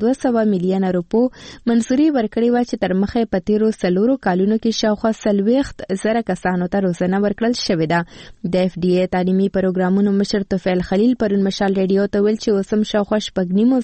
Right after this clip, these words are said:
زرو جنکو او څلورو زرو الکانو ته روزنه ورکول دوام لري.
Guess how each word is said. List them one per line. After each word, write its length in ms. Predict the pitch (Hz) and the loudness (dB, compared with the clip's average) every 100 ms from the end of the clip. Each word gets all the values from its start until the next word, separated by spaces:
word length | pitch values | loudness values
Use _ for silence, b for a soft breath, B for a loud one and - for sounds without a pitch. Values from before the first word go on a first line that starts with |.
| 226 | 0
زرو 160 | 214 180 | -2 0
جنکو 380 | 185 180 - 269 302 B B B 196 | -2 -2 0 0 -2 B B B -2
او 60 | 233 - | -2 0
څلورو 340 | 247 262 311 277 | 0 2 2 0
زرو 180 | 233 220 - 190 | 0 -2 -2 -2
الکانو 440 | 185 208 214 226 - | -2 0 0 0 0
ته 80 | 196 | 0
روزنه 360 | 180 208 220 190 | 0 0 0 0
ورکول 360 | 175 - 180 214 214 | -2 -2 0 0 0
دوام 340 | 196 170 170 | 0 0 0
لري. 180 | 170 175 | 0 0